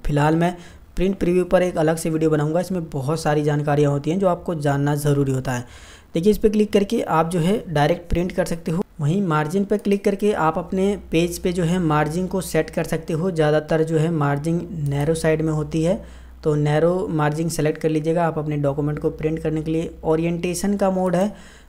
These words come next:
अगर आप जो है अपने पेज को खड़ा प्रिंट करना चाहते हो तो पोर्ट्रेट पे क्लिक करिए। अगर आप पे-, अपने पेज को लैंडस्केप यानी ले-,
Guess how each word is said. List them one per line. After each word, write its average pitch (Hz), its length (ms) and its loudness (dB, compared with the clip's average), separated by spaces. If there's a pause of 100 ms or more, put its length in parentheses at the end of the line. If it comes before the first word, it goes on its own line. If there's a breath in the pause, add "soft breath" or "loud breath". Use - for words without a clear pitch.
अगर 196 160 2
आप 202 200 6
जो 190 100 0
है 180 120 4
अपने 190 260 -2
पेज 175 320 -2
को 180 140 -4
खड़ा 156 320 0
प्रिंट 180 300 -6
करना 170 300 0
चाहते 160 280 0
हो 170 80 0
तो - 140 -4
पोर्ट्रेट 156 560 0
पे 165 80 -2
क्लिक 160 260 -2
करिए। 160 260 0
अगर 160 260 0
आप 160 180 2
पे-, 160 240 0
अपने 160 280 -6
पेज 160 220 0
को 165 160 -4
लैंडस्केप 147 680 -2
यानी 156 220 -2
ले-, 147 240 0